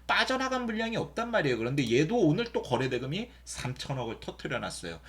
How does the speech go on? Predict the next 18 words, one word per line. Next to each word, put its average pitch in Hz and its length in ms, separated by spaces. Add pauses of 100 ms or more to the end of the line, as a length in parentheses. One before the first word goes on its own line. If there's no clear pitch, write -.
(120)
시가총액 170 720
천사백억짜리인데 143 1120 (220)
거래대금을 117 580
삼천억을 147 640
터트려 127 360
놨습니다. 87 380
그렇기 110 160
때문에 151 460 (1000)
굳이 214 340
내일 233 300
방산주를 208 680
본다면은 165 480
스페코를 226 560
봐야 139 340
될 180 220
이유가 143 300
있나요? 135 520
없죠. 160 760